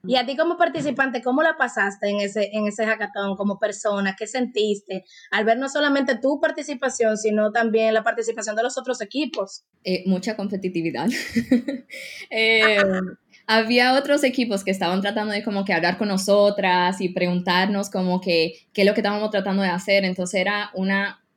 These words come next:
Speaker 2: un aspecto de como que colaboración, pero también uno también ser súper, eh, inteligente de, de, de no dar tu información y tu, o sea, core del proyecto.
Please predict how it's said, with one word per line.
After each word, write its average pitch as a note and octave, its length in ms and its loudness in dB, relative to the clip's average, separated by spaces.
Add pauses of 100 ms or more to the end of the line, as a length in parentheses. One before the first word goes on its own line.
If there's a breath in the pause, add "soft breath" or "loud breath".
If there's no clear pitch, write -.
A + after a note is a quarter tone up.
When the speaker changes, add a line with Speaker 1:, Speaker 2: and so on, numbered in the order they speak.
Speaker 2:
un G#3 160 -2
aspecto A#3 400 -2
de A3+ 140 -2
como G#3 220 -6
que F#3+ 300 -2
colaboración, G3 880 0
pero A3+ 180 -4
también F#3+ 480 -2 (360 loud breath)
uno G#3+ 300 -2
también A3 420 -2
ser A3+ 460 -2
súper, B3 480 -2
eh, B3 200 -2
inteligente G#3+ 960 -2
de, D#3+ 340 0
de, E3+ 640 -4 (560 loud breath)
de F#3+ 260 2
no G#3 280 4
dar A#3 340 2
tu B3 80 -2
información G3+ 1040 0
y F#3 160 -4
tu, F3+ 580 2
o E3+ 80 -4
sea, F3+ 260 -2
core G3 540 4
del E3 160 0
proyecto. E3+ 760 -2